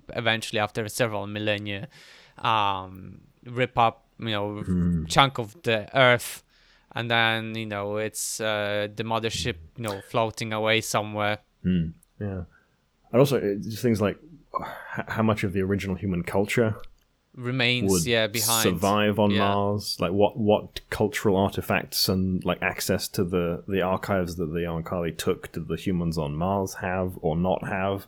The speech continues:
Speaker 2: Is there suspicion that they're holding back on certain information and, and technology? And
Speaker 1: Mm.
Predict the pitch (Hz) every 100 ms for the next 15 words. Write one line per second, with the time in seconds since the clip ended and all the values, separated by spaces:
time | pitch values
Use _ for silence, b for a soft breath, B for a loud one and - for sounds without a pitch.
0 | B B B 104 90 92 - 87 - 98
1 | - 95 87 92 - 92 92 87 87 92
2 | - 90 90 101 87 92 95 101 95 92
3 | 101 92 92 92 92 95 - 90 92 92
4 | 92 95 90 87 87 120 110